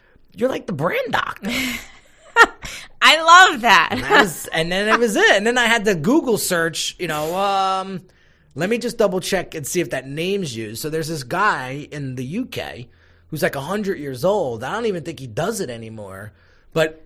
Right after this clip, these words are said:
Speaker 1: he got the brand doctor. He, he called himself the brand doctor.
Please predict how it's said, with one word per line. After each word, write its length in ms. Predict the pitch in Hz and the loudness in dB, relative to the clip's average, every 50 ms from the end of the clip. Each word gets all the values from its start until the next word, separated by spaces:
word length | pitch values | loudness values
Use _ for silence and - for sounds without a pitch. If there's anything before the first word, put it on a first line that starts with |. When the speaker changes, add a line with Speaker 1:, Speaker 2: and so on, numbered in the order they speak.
| - - | -20 -20
Speaker 1:
he 280 | - - - 233 262 269 | -20 -10 -6 -4 -2 0
got 320 | 214 208 185 165 - - | 2 2 2 0 0 -2
the 80 | 156 165 | -4 -4
brand 380 | 135 143 156 165 165 160 156 143 | -2 -2 -2 -2 -2 -2 -4 -4
doctor. 600 | 143 131 123 120 120 - - - 135 123 117 110 | -4 -4 -4 -6 -8 -8 -8 -8 -6 -6 -6 -6
He, 340 | 110 151 220 254 269 226 170 - - | -6 -4 -2 0 0 0 0 -2 -6
he 360 | - 180 226 233 214 165 147 - - - - - | -8 -6 -6 -6 -6 -8 -10 -14 -18 -18 -16 -10
called 260 | - - 170 147 135 | -4 -4 -2 -2 -4
himself 480 | 131 139 127 123 - 131 117 113 - - | -6 -8 -8 -8 -8 -8 -8 -10 -10 -12
the 80 | - 98 | -14 -12
brand 400 | - 104 117 120 117 110 110 107 | -10 -10 -10 -10 -10 -10 -8 -8
doctor. 540 | 104 95 95 92 - - 101 98 - - | -6 -6 -8 -10 -12 -14 -14 -14 -14 -16